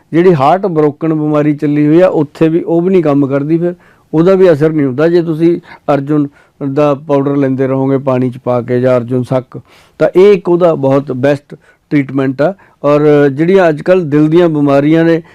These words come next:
ਇੱਕ ਇਹ ਬਿਮਾਰੀ ਨਹੀਂ ਹੈ, ਉਹੀ ਹਵਾ, ਉਹੀ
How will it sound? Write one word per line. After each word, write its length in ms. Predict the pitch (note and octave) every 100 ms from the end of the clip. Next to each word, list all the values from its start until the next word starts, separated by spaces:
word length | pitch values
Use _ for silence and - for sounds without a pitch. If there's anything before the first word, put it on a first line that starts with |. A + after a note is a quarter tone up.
| _
ਇੱਕ 220 | A3+ A3 B3
ਇਹ 180 | A#3
ਬਿਮਾਰੀ 680 | A3 F3+ D#3 D3 D3+ E3+ A3
ਨਹੀਂ 200 | A3 G#3+
ਹੈ, 160 | G#3 G3+
ਉਹੀ 300 | G3+ A3 G#3
ਹਵਾ, 440 | D#3+ F3+ A3 G#3
ਉਹੀ 400 | G3+ F#3+ F#3+ G#3